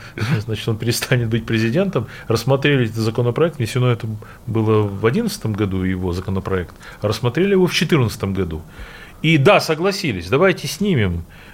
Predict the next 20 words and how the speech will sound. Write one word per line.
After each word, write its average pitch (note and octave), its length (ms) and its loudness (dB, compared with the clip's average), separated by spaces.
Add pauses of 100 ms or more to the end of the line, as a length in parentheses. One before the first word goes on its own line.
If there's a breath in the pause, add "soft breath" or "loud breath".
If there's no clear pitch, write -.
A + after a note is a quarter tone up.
э, G2+ 260 0
требование G#2+ 600 0
согласия G#2+ 480 0
родителей G2+ 400 -2
иностранца, C#3+ 560 -4
Государственная G2+ 500 -2
Дума F#2 200 -2
приняла F#2+ 280 -4
такое F#2 240 -8
решение. E2+ 300 -6
Но B2 160 4
дальше G3 420 0 (380 loud breath)
нарисовали C#3+ 720 4
поправки, F#3+ 580 0
по - 140 -8
которым D#3 400 -2
следовало, F2+ 580 0 (220 loud breath)
что - 180 -2
если D#3+ 340 2
ребёнок C3 600 0